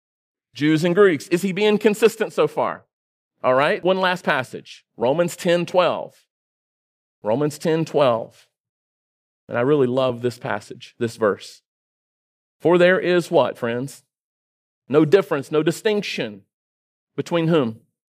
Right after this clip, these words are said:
"Between Jew and Greek, for the same Lord over all is rich to all who call upon him."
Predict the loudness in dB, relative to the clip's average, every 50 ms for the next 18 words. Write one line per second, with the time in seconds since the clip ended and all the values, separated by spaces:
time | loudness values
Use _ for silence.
0 | _ _ _ _ _ _ _ _ _ _ _ _ _ _ _ -12 0 2 2 2
1 | 2 2 2 4 4 4 4 2 2 2 2 2 2 0 -2 -2 -2 -2 -2 0
2 | 0 0 2 2 2 2 4 6 6 6 4 4 4 4 4 4 4 2 2 2
3 | 2 2 4 4 2 2 0 -4 0 4 4 4 4 2 -8 -8 -6 -4 -2 0
4 | 0 0 0 -2 -4 -6 _ _ _ _ _ -2 -2 -2 -2 -4 _ _ _ _
5 | -2 0 0 0 -2 -6 -6 -4 -4 -2 -2 -2 -2 -4 -6 -6 -10